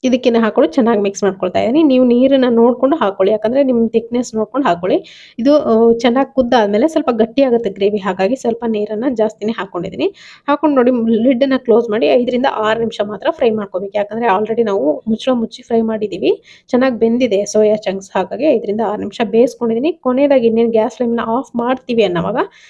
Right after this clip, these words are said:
ಸ್ವಲ್ಪ ಕಸೂರಿ ಮೇಥಿ ಕೂಡ ಹಾಕೊಂಡು ಚೆನ್ನಾಗಿ ಮಿಕ್ಸ್ ಮಾಡ್ಕೊಂಡ್ಬಿಟ್ರೆ ಸೂಪರ್ ಟೇಸ್ಟಿ ಆಗಿರುವಂಥ ಸೋಯಾ ಗ್ರೇವಿ ರೆಡಿ ಆಗುತ್ತೆ. ತುಂಬಾ ಚೆನ್ನಾಗಿರುತ್ತೆ ಟೇಸ್ಟು. ನಾನು ಇದೇ ಮೊದಲು ಈ ಥರ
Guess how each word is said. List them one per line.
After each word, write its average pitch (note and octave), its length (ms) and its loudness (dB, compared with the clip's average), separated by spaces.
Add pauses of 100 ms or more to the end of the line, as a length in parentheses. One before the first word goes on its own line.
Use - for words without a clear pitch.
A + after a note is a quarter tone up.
(120)
ಸ್ವಲ್ಪ D4+ 460 2
ಕಸೂರಿ B3 540 0
ಮೇಥಿ A3+ 240 0
ಕೂಡ G3+ 200 -4
ಹಾಕೊಂಡು G3+ 320 -4
ಚೆನ್ನಾಗಿ G#3+ 440 -4
ಮಿಕ್ಸ್ G#3 240 -10
ಮಾಡ್ಕೊಂಡ್ಬಿಟ್ರೆ G3+ 580 -4 (400)
ಸೂಪರ್ C4 540 -4
ಟೇಸ್ಟಿ B3 300 2
ಆಗಿರುವಂಥ A3 420 0 (340)
ಸೋಯಾ B3+ 380 2
ಗ್ರೇವಿ A3+ 320 2
ರೆಡಿ A3 180 2
ಆಗುತ್ತೆ. G#3+ 300 0
ತುಂಬಾ B3+ 380 0
ಚೆನ್ನಾಗಿರುತ್ತೆ B3+ 540 0
ಟೇಸ್ಟು. A#3 480 -2 (300)
ನಾನು B3 280 2
ಇದೇ A#3+ 340 2
ಮೊದಲು B3 420 2
ಈ A#3 220 0
ಥರ A#3+ 160 0